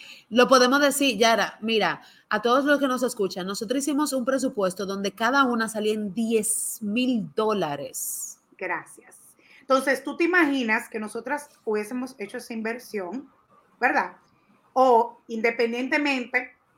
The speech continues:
Speaker 2: viene Carlina de Influence By y dice, "Ay,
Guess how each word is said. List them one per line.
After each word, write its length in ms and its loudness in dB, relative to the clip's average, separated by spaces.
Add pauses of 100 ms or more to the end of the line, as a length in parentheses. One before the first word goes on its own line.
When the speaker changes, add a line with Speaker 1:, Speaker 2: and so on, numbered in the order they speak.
Speaker 2:
viene 640 4 (200)
Carlina 520 8
de 80 0
Influence 420 -2
By 300 6
y 40 -6
dice, 260 0
"Ay, 260 10